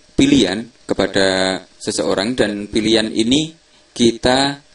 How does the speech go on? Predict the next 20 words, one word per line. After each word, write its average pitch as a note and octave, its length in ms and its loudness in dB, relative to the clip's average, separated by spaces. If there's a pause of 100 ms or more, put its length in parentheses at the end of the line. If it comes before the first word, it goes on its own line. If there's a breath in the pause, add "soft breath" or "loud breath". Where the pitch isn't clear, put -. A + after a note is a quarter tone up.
(180)
sesuaikan A#2 520 0
dengan A2+ 240 -2
kepentingan G#2+ 720 -2
halaman G2+ 560 -2
di - 120 -4
website F#2 400 0
ini. F#2 280 -4 (840 loud breath)
Jadi G2 280 0
orang G#2+ 320 2
tidak G#2 240 -2
bisa G2+ 240 0
me-, F#2+ 440 -2 (560 soft breath)
meletakkan G2 1600 -2 (240)
kategori A2 520 0
lain G#2 360 0
selain B2 480 2
dari G#2 400 0
yang A2 160 -4 (320)
dipilihan G2 480 0
tadi. F2 360 -8